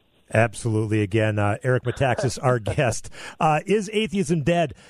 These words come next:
Uh, the title of the new book available, uh, wherever books are stored. Is Atheism Dead? You can find it there. Also, we'll have copies, uh, at a great price at the event coming up on the twenty-eighth at Plymouth Covenant Church. Still some V I, or still some tickets available. V I P is sold out.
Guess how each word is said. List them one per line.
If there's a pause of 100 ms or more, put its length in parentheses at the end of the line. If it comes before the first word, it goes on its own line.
Uh,
the (100)
title
of
the
new
book
available,
uh,
wherever
books
are
stored.
Is
Atheism
Dead?
You
can
find
it
there. (260)
Also,
we'll
have
copies,
uh,
at
a
great
price
at
the
event
coming
up
on
the
twenty-eighth
at
Plymouth
Covenant
Church.
Still
some
V
I,
or
still
some
tickets
available.
V
I
P
is
sold
out.